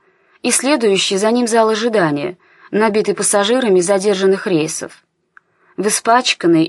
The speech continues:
измятой одежде люди спали под лампами дневного света, пристроившись как придется на стульях и на полу.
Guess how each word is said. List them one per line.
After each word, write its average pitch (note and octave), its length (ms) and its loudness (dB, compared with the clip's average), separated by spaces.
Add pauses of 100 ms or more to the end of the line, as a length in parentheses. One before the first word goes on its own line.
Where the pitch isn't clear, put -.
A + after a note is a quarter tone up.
измятой A#3+ 480 2
одежде G#3+ 560 0
люди B3 260 0
спали C4 480 0
под A3 220 0
лампами A3+ 440 0
дневного G#3+ 440 -2
света, B3 640 -2 (420)
пристроившись C4+ 640 -2
как C4 180 -4
придется A3 560 0
на F#3+ 120 4
стульях B3+ 460 -2
и - 20 -2
на A3+ 120 -2
полу. G#3+ 480 0